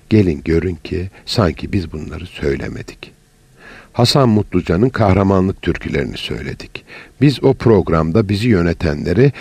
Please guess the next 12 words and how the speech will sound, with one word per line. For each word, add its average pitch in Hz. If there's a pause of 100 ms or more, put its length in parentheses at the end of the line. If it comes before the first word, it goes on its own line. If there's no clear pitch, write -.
(100)
hesap -
vermeye 98
çağırmıştık. - (260)
"Şehit 113
kanı 101
ile 101 (160)
siyaset 98 (200)
yapılmaz." 80
demiştik. - (340)
Demiştik, - (500)
demiştik 104
ama 92